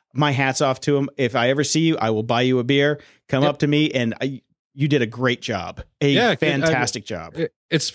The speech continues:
Speaker 2: it's fantastic. And it just makes me sad that,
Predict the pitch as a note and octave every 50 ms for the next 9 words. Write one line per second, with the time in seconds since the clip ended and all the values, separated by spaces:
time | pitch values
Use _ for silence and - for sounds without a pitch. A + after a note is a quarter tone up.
0 | - - - D#3+ C#3 - - D3+ D3 C3+ - C3+ B2 A#2+ A2 - B2 A#2 - A2
1 | A2+ G#2+ G#2 G#2 - A#2 G2+ A2+ A2+ G2+ - - - - B2 A#2+ G#2 G2 - -
2 | A2 G2+ - - F#2+ F#2 F#2+ F2+ F2 F2+ F2 E2+